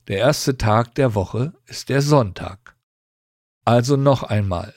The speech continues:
sind wir bereit, den Aufforderungen Jesu zu folgen, auch wenn sie zunächst seltsam erscheinen?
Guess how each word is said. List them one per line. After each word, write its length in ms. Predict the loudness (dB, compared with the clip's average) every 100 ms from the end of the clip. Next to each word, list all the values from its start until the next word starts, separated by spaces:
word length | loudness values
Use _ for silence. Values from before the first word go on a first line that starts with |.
| _
sind 320 | 0 0 4
wir 120 | 2
bereit, 640 | 2 0 2 4 2 0 -6
den 180 | -6
Aufforderungen 1160 | -2 2 2 2 0 2 2 2 2 2 0 -2
Jesu 480 | -2 0 0 0 -4
zu 180 | -4 -10
folgen, 600 | -4 0 0 0 -4 -8 _ _ _
auch 200 | -4 0
wenn 140 | 0 0
sie 140 | -4
zunächst 640 | -2 0 2 2 0 -4
seltsam 560 | 2 2 2 -2 -2 -2
erscheinen? 720 | -4 -4 -2 -2 -2 -4 -8